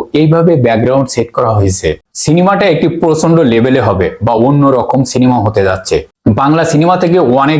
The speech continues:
গুণ আলাদা। যেখানে দেখতে পাচ্ছি একটি শহর পুড়ছে, লেলিয়ান শিখা আগুনে, শিখাগুলো দেখতে পাওয়া যাচ্ছে। যদিও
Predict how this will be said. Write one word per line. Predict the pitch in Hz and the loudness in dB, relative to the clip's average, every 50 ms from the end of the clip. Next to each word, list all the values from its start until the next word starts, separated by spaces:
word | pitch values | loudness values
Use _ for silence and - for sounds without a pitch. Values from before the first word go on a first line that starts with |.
| 135 127 | 2 2
গুণ | 139 170 - 123 117 | 0 0 0 0 0
আলাদা। | 123 131 135 127 117 95 85 - - _ _ - 117 113 | 0 0 0 0 -2 -2 -4 -4 -10 _ _ -4 -2 0
যেখানে | 131 131 175 160 156 147 123 123 | 0 0 0 0 0 0 0 0
দেখতে | 110 - - 135 131 | -2 -2 -2 -2 0
পাচ্ছি | 139 135 - - - 151 - - 113 | -2 -2 -2 -2 -2 -2 -2 -2 -4
একটি | - - - 131 - - | -6 -2 -4 -4 -4 -2
শহর | - 135 135 135 143 135 - | -2 0 0 0 0 -2 -2
পুড়ছে, | 131 123 117 117 - 107 85 80 - 107 | -2 -2 -2 -2 -2 -4 -4 -2 0 0
লেলিয়ান | 117 123 127 139 147 151 143 139 - | 0 2 2 2 2 2 0 0 0
শিখা | - 131 - 139 143 113 110 | -2 -2 0 0 -2 0 0
আগুনে, | 113 110 113 113 110 101 98 - _ _ - - | 0 0 2 2 2 0 -2 -4 _ _ -10 -6
শিখাগুলো | - 143 135 156 156 147 156 160 160 143 123 | -2 -2 0 0 2 2 2 2 2 2 2
দেখতে | 120 123 - 139 127 | 0 0 0 -2 0
পাওয়া | 139 139 139 139 | 0 0 0 0
যাচ্ছে। | 143 139 143 - 151 151 151 - - _ _ - - 123 | 0 -2 -2 -2 -4 -4 -4 -8 -20 _ _ -2 0 2
যদিও | 143 151 151 180 202 | 2 4 4 4 2